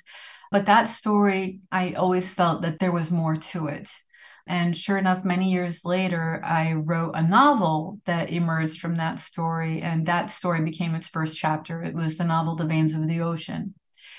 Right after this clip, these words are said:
Um, for these stories, so far, I have felt that they, you know, they are already in their final,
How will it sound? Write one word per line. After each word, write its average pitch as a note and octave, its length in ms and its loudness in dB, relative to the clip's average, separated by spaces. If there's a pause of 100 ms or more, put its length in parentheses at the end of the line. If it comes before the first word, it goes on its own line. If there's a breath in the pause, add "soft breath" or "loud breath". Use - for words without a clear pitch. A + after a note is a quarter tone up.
(300 loud breath)
Um, F3 240 4
for F#3+ 220 0
these C#4+ 440 4
stories, E3 600 -2
so F#3 240 2
far, D#3+ 400 2
I D#3+ 120 0
have D#3+ 480 0 (300)
felt D#3+ 560 4
that D#3+ 160 -4
they, D#3+ 440 -2 (260)
you E3+ 140 2
know, D3+ 120 6
they E3 300 2
are D3+ 260 8
already D3+ 580 4
in D#3 200 2
their D3+ 160 0
final, D3+ 560 -2